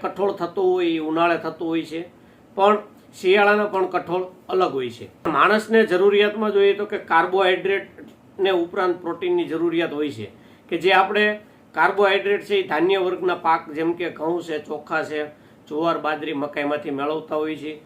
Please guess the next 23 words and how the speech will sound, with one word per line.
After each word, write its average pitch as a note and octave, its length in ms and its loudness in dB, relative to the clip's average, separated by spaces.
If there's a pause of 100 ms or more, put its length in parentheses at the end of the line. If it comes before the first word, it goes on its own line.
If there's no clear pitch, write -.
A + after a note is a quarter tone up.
(240)
અને F3 160 2
એનો F#3 340 4
આપણે G3+ 240 4
most F#3+ 320 0
of F#3+ 160 -6
રોટલી E3 300 -4
તરીકે F3+ 320 -4
ઉપયોગ F3 380 -4
કરીએ F3+ 240 -2
છીએ. E3+ 200 -8 (380)
અને E3 100 -4
જ્યારે F#3 200 2
પ્રોટીન F#3+ 440 2
માટેની G3+ 440 2
જે F#3 140 0
વસ્તુ F3 460 -2
છે F3 160 -6
કે F3 160 -6
જે D#3 120 -2
પાક D#3+ 360 -2
છે E3 200 -6
કઠોળ E3 400 -6
વર્ગ A#2+ 200 -10